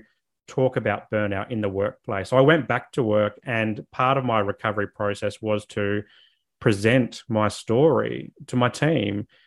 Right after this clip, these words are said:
and, and my, and my site. And then, so I did that. And then I, you know, managed to get a few other of the, the office locations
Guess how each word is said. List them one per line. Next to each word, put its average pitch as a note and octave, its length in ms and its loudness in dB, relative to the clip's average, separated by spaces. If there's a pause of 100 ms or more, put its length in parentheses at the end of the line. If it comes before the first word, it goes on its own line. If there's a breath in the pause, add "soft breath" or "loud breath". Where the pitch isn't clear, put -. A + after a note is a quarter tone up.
(200 soft breath)
and, A#2 260 2
and A#2+ 160 2
my, A2+ 240 4
and A2+ 140 2
my G#2+ 160 4
site. C#3 480 0
And A#2+ 100 -2
then, A2+ 140 -2
so A2+ 200 -2
I A2+ 60 2
did C3+ 280 -4
that. A#2 260 0
And A#2 100 -8
then A#2+ 120 -2
I, A#2 100 0 (320)
you C#3+ 160 -6
know, A2+ 180 -2 (500)
managed C3+ 340 0
to B2+ 60 -2
get A#2+ 120 4
a G#2+ 40 -2
few A#2+ 200 2
other A2 160 2
of A#2 180 0
the, G#2+ 380 -2
the A2+ 140 -2
office A#2 280 -6
locations A2 600 -4